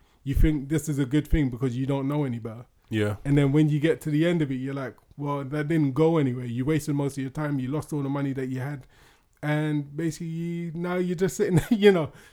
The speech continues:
Speaker 1: For me, I like that as a, as a film 'cause it did show the consequence of that whole thing.
Speaker 2: No, that's true, man. I
Speaker 1: So
Speaker 2: think, I mean, for me, like, that lifestyle, you're setting yourself up to fail. Like, just believe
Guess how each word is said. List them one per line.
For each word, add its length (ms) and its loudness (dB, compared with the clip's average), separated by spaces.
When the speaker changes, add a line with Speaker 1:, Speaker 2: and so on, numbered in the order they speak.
Speaker 1:
For 160 2
me, 260 2
I 60 -4
like 300 -4
that 160 -6
as 180 -6
a, 260 -6
as 180 -10
a 60 -8
film 320 -4
'cause 140 -6
it 120 -4
did 160 -4
show 240 -6
the 80 -8
consequence 500 -10
of 220 -10
that 160 -14
whole 180 -12
thing. 200 -10
Speaker 2:
No, 220 6
that's 120 6
true, 200 4
man. 180 2
I 40 0
Speaker 1:
So 20 2
Speaker 2:
think, 240 2
I 20 -2
mean, 220 4
for 160 -2
me, 160 8
like, 160 2
that 120 4
lifestyle, 380 4
you're 80 4
setting 220 2
yourself 220 2
up 40 -6
to 80 -2
fail. 360 4
Like, 240 -2
just 240 0
believe 500 2